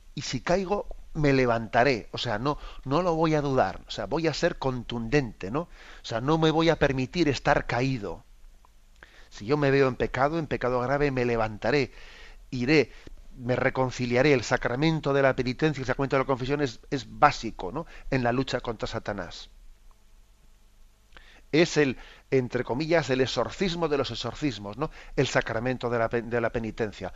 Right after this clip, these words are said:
junto con el del bautismo, ¿eh? Luego, esto es, es una, una medida importante, ¿no? Yo, yo que también quisiera que todos los que escuchasen este,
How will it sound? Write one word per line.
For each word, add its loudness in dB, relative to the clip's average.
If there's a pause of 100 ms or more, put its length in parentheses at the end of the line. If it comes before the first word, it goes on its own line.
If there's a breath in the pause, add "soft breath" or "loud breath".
(120 loud breath)
junto -4
con -4
el -4
del -4
bautismo, -8 (160)
¿eh? -12 (640 loud breath)
Luego, 0
esto 2
es, -6
es -4
una, 2 (320 loud breath)
una 0
medida 0
importante, -4
¿no? -4
Yo, -2
yo -6
que -6
también -2
quisiera 0
que 0
todos -6
los -6
que -8
escuchasen -4
este, 0